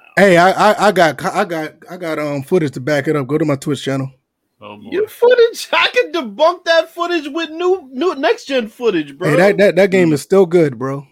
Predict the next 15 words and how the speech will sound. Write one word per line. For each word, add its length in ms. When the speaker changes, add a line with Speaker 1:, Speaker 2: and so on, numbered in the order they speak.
Speaker 3:
It's 300
good. 300
It's 140
not 260
as 240
good. 280
Speaker 2:
Mm. 260
Speaker 3:
Uh, 300
Bills 580
were 100
supposed 360
to 80
be 160
brother. 360
Hey, 140